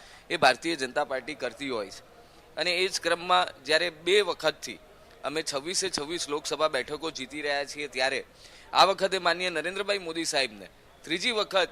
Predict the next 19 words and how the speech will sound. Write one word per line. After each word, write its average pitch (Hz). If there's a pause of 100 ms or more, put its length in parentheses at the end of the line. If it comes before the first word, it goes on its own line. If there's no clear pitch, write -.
(260)
દેશના 160
વડાપ્રધાન 147
બનાવવા 156
માટે 143 (360)
માનનીય 139
અમિતભાઈ 151
સાહેબના 147
માર્ગદર્શનમાં, 147 (380)
માનનીય 123
સી 127
આર 151
પાટીલ 151
સાહેબ 196
અને 247
માનનીય, 196
અ, 160 (920)
ભૂપેન્દ્રભાઈ 196
પટેલ 156
સાહેબના 143